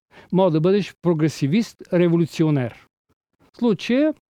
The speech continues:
вече аз съм на тези години, когато съвсем естествено съм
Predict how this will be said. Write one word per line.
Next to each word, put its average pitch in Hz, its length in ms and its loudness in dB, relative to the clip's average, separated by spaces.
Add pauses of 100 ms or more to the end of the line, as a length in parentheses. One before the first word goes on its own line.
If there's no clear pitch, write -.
(120)
вече 185 300 -2
аз 180 160 0
съм 165 220 0
на 151 120 -2
тези 151 320 0
години, 202 380 -2
когато 180 440 -2
съвсем 240 380 0
естествено 190 640 0
съм 196 200 -4